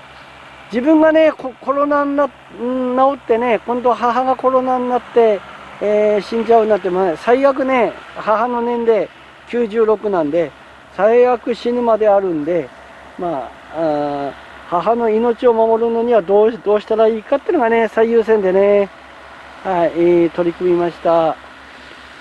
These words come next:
まあ、あのー、高齢の、ね、えー、両親と住んでる方はちょっと大変なのかなと。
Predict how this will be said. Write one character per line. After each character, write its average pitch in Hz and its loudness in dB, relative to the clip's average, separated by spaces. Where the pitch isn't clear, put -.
ま 185 0
あ、 175 -4
あ 190 -2
の 208 2
ー、 196 -12
高 247 2
齢 254 4
の、 214 -2
ね、 208 -2
え 185 -2
ー、 175 -4
両 196 0
親 220 -4
と 202 -6
住 226 -6
ん - -8
で 220 2
る 233 0
方 247 0
は 262 2
ち 214 -10
ょ - -10
っ 196 -10
と 202 -8
大 196 -2
変 190 -4
な 180 -4
の 170 -6
か 160 -12
な 135 -10
と。 120 -16